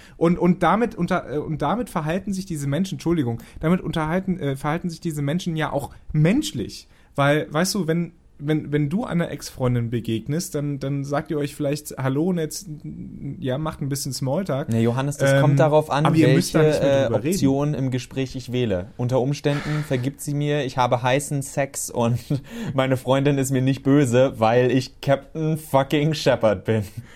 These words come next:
Speaker 1: Commander.
Speaker 2: Commander,
Speaker 1: Äh,
Speaker 2: sorry.
Speaker 1: nee, und, äh, und genau das ist der schöne Unterschied, also ein, äh, finde ich, ähm, bei, zwischen Deus Ex Human Revolution und Mass Effect oder den BioWare-Spielen, auch wenn man die nicht vergleichen kann, ist mir klar. Aber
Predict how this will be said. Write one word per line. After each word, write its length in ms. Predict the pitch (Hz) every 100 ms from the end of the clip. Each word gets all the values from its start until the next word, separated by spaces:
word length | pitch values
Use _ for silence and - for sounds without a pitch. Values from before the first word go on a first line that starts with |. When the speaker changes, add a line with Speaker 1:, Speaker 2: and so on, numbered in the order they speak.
| -
Speaker 1:
Commander. 640 | - 113 123 139 113 95 151 107
Speaker 2:
Commander, 600 | 143 135 110 101 135 131
Speaker 1:
Äh, 60 | 127
Speaker 2:
sorry. 360 | 123 104 92 - - -
Speaker 1:
nee, 160 | 143 175 -
und, 160 | 196
äh, 180 | 190 180
und 140 | 190 190
genau 220 | 185 196
das 140 | 196
ist 120 | 190
der 80 | -
schöne 240 | 185 190 180
Unterschied, 480 | 180 190 - 135
also 320 | 107 117 120 123
ein, 400 | 120 120 113 -
äh, 240 | 123 120
finde 240 | 120 131
ich, 220 | 120 117 -
ähm, 420 | 127 123 120 113
bei, 280 | 120 117 117
zwischen 280 | - 127 131
Deus 220 | 127 123
Ex 240 | 123 -
Human 220 | 123 123
Revolution 380 | 120 113 127 123
und 40 | 110
Mass 260 | 117 131
Effect 280 | 123 117 117
oder 100 | 113
den 200 | 107 110
BioWare-Spielen, 560 | 107 123 117 110 - 113
auch 140 | 110
wenn 100 | 120
man 120 | 123
die 120 | 117 117
nicht 180 | 120
vergleichen 480 | - 113 107 113 117
kann, 180 | 104 107
ist 180 | 95 -
mir 120 | 107
klar. 320 | - 107 104
Aber 320 | 95 110 120